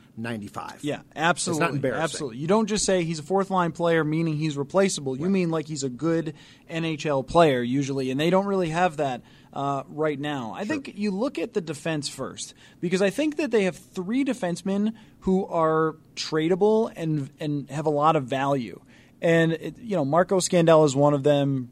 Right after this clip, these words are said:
Speaker 2: Brodin is another, and then Matt Dumba too. And you, if you picked one of those guys, I think all three of them would have a lot of offers come in that you could stock up more with the forwards.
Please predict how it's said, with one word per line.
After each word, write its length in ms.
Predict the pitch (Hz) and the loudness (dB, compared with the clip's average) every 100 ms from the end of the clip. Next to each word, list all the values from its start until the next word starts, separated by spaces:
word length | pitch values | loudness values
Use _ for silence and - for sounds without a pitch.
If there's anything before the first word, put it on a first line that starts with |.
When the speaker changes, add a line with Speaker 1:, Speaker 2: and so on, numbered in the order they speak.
| 123 | 2
Speaker 2:
Brodin 600 | 151 147 147 160 151 151 - | 4 6 2 2 0 -2 -6
is 180 | 151 | -6
another, 520 | 139 143 139 131 123 - | -2 -2 -2 -4 -6 -8
and 140 | 147 | -4
then 140 | 147 143 | -2 0
Matt 200 | 135 131 | -2 -2
Dumba 320 | 143 127 117 | -2 -2 -6
too. 220 | - 101 - - - - _ - | -10 -12 -14 -20 -20 -20 _ -6
And 300 | 160 156 147 _ _ | -4 -4 -8 _ _
you, 240 | 175 165 - | -4 -4 -4
if 160 | 170 147 | -8 -6
you 100 | 165 | 0
picked 340 | 143 247 247 | 4 4 2
one 340 | 135 127 185 240 | -4 2 4 4
of 100 | 143 | 2
those 240 | 135 123 | 0 0
guys, 400 | 139 120 110 110 | -4 -4 -6 -8
I 100 | 165 | -6
think 160 | 170 190 - | -4 -4 0
all 220 | 165 214 | 2 2
three 360 | 208 175 208 | 0 -2 2
of 120 | 208 131 | 2 2
them 420 | 131 117 117 123 | -2 -2 -6 -6
would 140 | 135 147 | -2 2
have 180 | 156 147 | 2 2
a 40 | |
lot 260 | 135 127 160 | 2 2 2
of 100 | 143 | 2
offers 480 | 135 156 175 147 - | 2 2 -2 -2 -6
come 260 | 156 143 | -4 0
in 340 | 190 190 147 139 | 2 4 2 0
that 140 | 151 | -2
you 160 | 160 147 | -4 -4
could 240 | 175 175 | -2 -2
stock 360 | - 180 156 151 | 2 2 4 2
up 160 | 147 | 0
more 400 | 147 147 147 147 | 0 0 0 0
with 140 | 143 139 | -2 -4
the 80 | |
forwards. 560 | 131 240 262 120 - | 2 6 6 4 -8